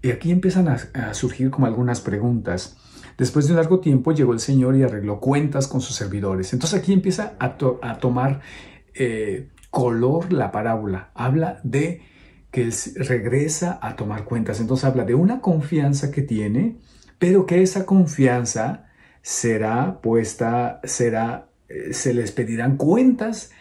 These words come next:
de esa confianza que tiene, que da el dueño, ¿verdad?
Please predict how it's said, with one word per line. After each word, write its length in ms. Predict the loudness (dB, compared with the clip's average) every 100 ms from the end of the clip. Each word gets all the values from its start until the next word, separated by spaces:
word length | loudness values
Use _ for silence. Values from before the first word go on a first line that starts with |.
| -10 -2
de 260 | 0 0
esa 300 | -2 -2 -4
confianza 1080 | -4 -4 -4 -4 2 2 4 2 2 -2 -4
que 120 | -4
tiene, 560 | -4 -2 0 0 0 0
que 320 | -2 -2 -6
da 400 | -4 -2 -4 -2
el 220 | -2 0
dueño, 540 | 0 4 4 4 -2 -4
¿verdad? 360 | -2 0 -2